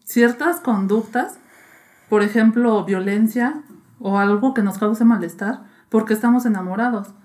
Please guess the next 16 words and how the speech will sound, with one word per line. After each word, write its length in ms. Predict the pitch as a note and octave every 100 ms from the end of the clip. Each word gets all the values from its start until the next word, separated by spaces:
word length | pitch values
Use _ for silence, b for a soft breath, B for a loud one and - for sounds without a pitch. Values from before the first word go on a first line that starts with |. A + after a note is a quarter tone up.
| b
Entonces 260 | - B3 C#4
usamos 400 | C4 B3+ D#4+ D#4
el 140 | A#3
amor 440 | F#3+ G3+ A#3 C4+
indiscriminadamente 1120 | D#4 B3+ G#3+ G#3+ G#3 G#3 A3 C4 C#4 B3+ B3+ C4
para 200 | A#3 F#3
cualquier 360 | F#3+ F#3+ G#3
cosa 360 | G#3 A#3 A#3+ E4
y 80 | G#3
lo 120 | G#3+
usamos 300 | G3+ G#3+ A#3
como 240 | A#3 A3+ F#3+
justificación 760 | G3+ G3 G#3 G#3 F#3 G#3 G3+
y 40 | G#3
una 180 | G#3 G3+
bandera. 420 | F3+ F3 D#3+